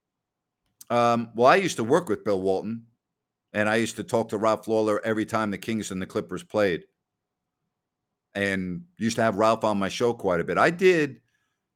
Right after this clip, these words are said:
probably forty games with Bill Walton over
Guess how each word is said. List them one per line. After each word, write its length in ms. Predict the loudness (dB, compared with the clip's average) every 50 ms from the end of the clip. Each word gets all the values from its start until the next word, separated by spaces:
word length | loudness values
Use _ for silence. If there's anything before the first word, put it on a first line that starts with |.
| _ _
probably 1080 | 0 4 4 4 6 6 4 2 2 2 2 2 2 2 2 0 0 -2 -4 -6 -10 _ _ _ _ _ _ _ _ _ _ _ _ _ _ _ _ _ _ _ _ _ _ _ _ _ _ _ _ _ _ _ _ _ _ _ _ _ _ _ _ _ _ _ _ _ _ _ _ _ _ _ _ _ _ _ _ _ _ _ _ _ _ _ _ _ _ _ _ _ _ _ _
forty 360 | _ 0 2 2 4 4 2
games 460 | 2 0 -2 -2 -2 -2 -4 -6 -4
with 200 | -6 -6 -6 2
Bill 160 | 4 4 4 6
Walton 320 | 6 4 4 4 0 -2
over 540 | -2 -2 0 4 4 4 4 4 2 -6